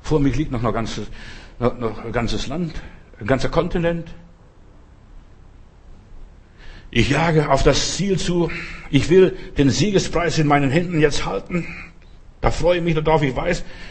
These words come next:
Gott hat mir zu, versprochen, das und das wirst du kriegen, das und das wirst du sein. Ich halte diesen Siegespreis fest. Ja, der mir schon längst gehört eigentlich,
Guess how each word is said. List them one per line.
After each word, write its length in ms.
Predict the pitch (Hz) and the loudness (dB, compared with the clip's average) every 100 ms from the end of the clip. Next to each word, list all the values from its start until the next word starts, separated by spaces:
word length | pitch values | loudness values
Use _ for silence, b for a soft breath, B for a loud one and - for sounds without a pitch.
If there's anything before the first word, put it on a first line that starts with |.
| B - - | B -20 -6
Gott 260 | - 196 - | 0 2 2
hat 180 | - - | 2 4
mir 120 | 175 | 4
zu, 240 | - 190 | 4 -2
versprochen, 580 | - 123 - - 175 170 | 0 0 2 0 2 2
das 180 | 147 - | 2 0
und 80 | 160 | 0
das 160 | 170 | 0
wirst 160 | 170 156 | 0 0
du 60 | 160 | 0
kriegen, 340 | 143 196 165 | 0 0 2
das 160 | 156 175 | 0 2
und 80 | |
das 180 | 156 160 | 0 0
wirst 160 | 160 160 | -2 -2
du 60 | |
sein. 380 | 139 160 170 185 - B B B | -2 0 0 0 -6 B B B
Ich 180 | 131 - | -4 -2
halte 180 | 185 | 2
diesen 240 | 165 156 156 | 2 4 2
Siegespreis 560 | 156 170 - 151 156 | 2 0 -2 2 2
fest. 480 | - - - - - - b b b b b b b b - - | 0 -2 -4 -8 -10 -14 b b b b b b b b -20 -4
Ja, 300 | 135 190 185 - | 0 0 -2 0
der 100 | 151 | 4
mir 160 | 151 156 | 6 6
schon 280 | 156 151 147 | 4 4 4
längst 500 | 196 226 - - - | 4 4 2 -2 -2
gehört 460 | 156 151 226 202 | 0 4 4 2
eigentlich, 560 | - 127 123 117 107 - | 4 2 2 0 -2 -2